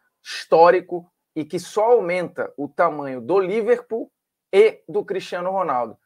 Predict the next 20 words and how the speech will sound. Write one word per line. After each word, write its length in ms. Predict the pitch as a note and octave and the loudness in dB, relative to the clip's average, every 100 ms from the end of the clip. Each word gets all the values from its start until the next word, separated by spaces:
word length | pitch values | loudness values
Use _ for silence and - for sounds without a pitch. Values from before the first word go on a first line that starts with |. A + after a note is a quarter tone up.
| _ | _
né? 140 | C3 C#3+ | -10 -8
A 80 | |
gente 180 | C3 C3 | -8 -6
vai 200 | C3 C#3 | -4 -2
ter 200 | C#3 D#3 | -4 -6
ideia 560 | D3 A2+ C#3 D#3 C#3 - _ _ | -6 -2 2 2 0 -6 _ _
do 140 | C3+ C3 | -14 -12
que 160 | - | -10
esse 220 | C#3+ D3 | -10 -10
cara 280 | - C#3 C#3+ | -4 0 2
representa 720 | B2+ C3+ C#3 B2 G#2 C3+ C#3 B2+ | 0 -6 -6 -6 -8 -14 -10 -10
ainda 280 | D3+ D3+ | -6 -6
mais, 420 | C3 B2 C#3 C#3 _ _ _ | -4 -4 -4 -6 _ _ _
é, 160 | A#2+ B2 | -8 -8
de 120 | B2 | -8
como 240 | C3 D#3+ E3+ | -10 -6 -6
ele 120 | D#3+ | -6
pode 260 | D3 D3 | -4 -4
romper 460 | C3+ C#3+ B2+ C#3+ C#3+ | -6 -10 -8 -6 -2
barreiras 760 | C#3 A#2+ B2+ D3+ D#3+ D#3+ - | 0 0 -2 -2 -2 -4 -8